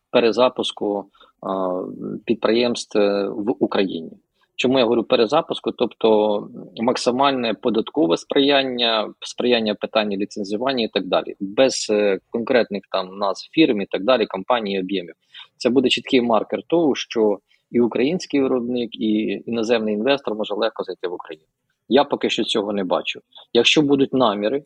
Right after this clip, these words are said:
оприлю-, оприлюднені конкретно у вигляді законопроєктів, внесених до Верховної Ради, я думаю, ви ж, я, я переконаний в тому, що вони вже написані. Якщо, наприклад, не Кабміном, то окремими депутатами, і це все можна зробити дуже швидко і ефективно. Якщо такий рух,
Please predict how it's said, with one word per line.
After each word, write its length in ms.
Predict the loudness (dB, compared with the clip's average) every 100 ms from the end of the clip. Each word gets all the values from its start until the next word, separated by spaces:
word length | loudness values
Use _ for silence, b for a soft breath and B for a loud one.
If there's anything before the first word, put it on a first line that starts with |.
| -8
оприлю-, 380 | -6 2 2
оприлюднені 540 | 2 0 0 0 -2 -4
конкретно 500 | -4 0 2 2 -2
у 140 | -2
вигляді 320 | 0 0 -2
законопроєктів, 760 | -4 -4 -4 -4 0 0 0 -6
внесених 360 | -6 -6 -8 -4
до 140 | -4
Верховної 400 | -4 -8 -4 0
Ради, 200 | 2 2
я 100 | 0
думаю, 360 | -2 -4 -4 -4
ви 100 | -6
ж, 140 | -2
я, 120 | 2 4
я 120 | 4
переконаний 500 | 2 0 0 -2 -4
в 40 |
тому, 220 | -4 -4
що 180 | -4 -6
вони 140 | -6 -6
вже 120 | -6
написані. 480 | -10 -12 -14 -16 -18 -20 _ B B -4
Якщо, 240 | -2 0
наприклад, 400 | 0 0 0 -2
не 80 | 0
Кабміном, 500 | 0 0 0 0 -2
то 160 | 0 0
окремими 520 | 0 0 -2 -2 -4
депутатами, 680 | -4 -4 0 0 0 -2 -4
і 40 |
це 160 | 0 -2
все 160 | -2
можна 220 | -4 -4
зробити 540 | -4 -2 2 2 2 -4 B B B
дуже 220 | -2 0 2
швидко 540 | 2 2 2 2 2
і 300 | 2 -2 -2
ефективно. 640 | -4 -6 -4 -4 -4 -8 0
Якщо 340 | 0 2 2
такий 380 | 2 0 4 4
рух, 320 | 4 0 -4